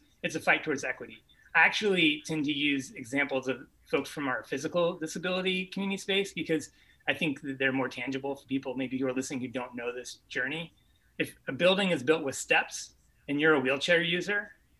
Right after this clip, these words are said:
the extra, uh, resources to get that person in a wheelchair up those steps is a ramp. They're not asking for more, they're just asking for equity.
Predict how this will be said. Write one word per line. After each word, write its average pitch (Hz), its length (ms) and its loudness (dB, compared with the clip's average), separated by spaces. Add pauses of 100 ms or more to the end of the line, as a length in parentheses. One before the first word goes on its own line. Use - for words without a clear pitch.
(420)
the - 180 2
extra, 165 720 6 (460)
uh, 143 320 4
resources 190 680 2
to 156 160 0
get 156 240 -2
that 143 180 0
person 156 380 0
in 147 100 -4
a 135 80 -2
wheelchair 135 400 -2
up 143 140 -2
those 139 220 0
steps - 500 0 (220)
is 170 100 2
a 156 80 2
ramp. 123 340 -4 (680)
They're 165 100 6
not 190 140 8
asking 170 320 4
for 151 80 0
more, 147 280 2
they're 135 80 2
just 143 180 -2
asking 147 300 -2
for 139 120 -8
equity. - 320 -8